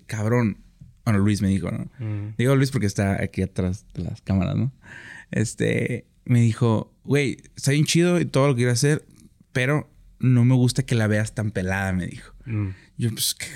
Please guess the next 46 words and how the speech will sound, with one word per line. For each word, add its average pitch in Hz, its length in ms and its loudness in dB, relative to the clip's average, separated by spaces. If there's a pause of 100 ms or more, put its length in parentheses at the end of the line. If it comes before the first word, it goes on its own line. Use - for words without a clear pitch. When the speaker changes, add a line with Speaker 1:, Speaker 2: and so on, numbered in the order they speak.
(220)
Speaker 1:
qué, 131 140 -8
qué, 123 120 -4
qué 113 220 -6
pedo? 123 340 0
¿Qué 127 100 -4
Speaker 2:
Si 110 80 -2
no 117 80 0
me 127 60 2
Speaker 1:
tiene?". 123 100 2
Speaker 2:
prendes 131 220 4
la 123 100 0
cámara, 139 320 4
hombre. 131 140 4
Speaker 1:
Ajá, 139 480 0
ajá. 131 360 2 (100)
Y 131 100 4
yo 131 80 4
decía 131 400 0
como, 110 300 2
"No, 143 160 4
es 165 120 2
con 131 100 4
el 117 60 2
teléfono". 120 400 0 (480)
Él 185 140 0
me 202 100 4
dice 185 220 2
como, 139 280 -2
"Ah, 165 180 -2
hazlo, 160 320 4
¿sabes 135 140 2
qué? - 100 -6
Hazlo 165 420 2
y 117 340 0
luego 101 260 2
vemos". 92 340 -2 (320)
De 120 220 0
ahí 120 160 2
para 113 260 0
que 101 100 -4
lo 95 100 0
volviera 101 240 2
a - 20 0
hacer, 131 300 0 (520)
tardó 101 320 0
ya 101 240 0